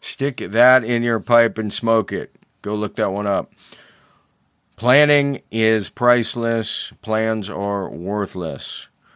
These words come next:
All right. So be proactive. Begin with the end in mind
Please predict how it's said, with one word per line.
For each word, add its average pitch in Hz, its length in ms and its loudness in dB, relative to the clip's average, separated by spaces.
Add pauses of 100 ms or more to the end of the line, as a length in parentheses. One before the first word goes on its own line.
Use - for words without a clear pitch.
All 101 80 0
right. 101 160 4
So 98 140 -4
be 123 180 0
proactive. 117 840 2 (1160)
Begin 107 420 0
with 107 160 0
the 110 140 0
end 110 160 2
in 104 100 0
mind 98 540 0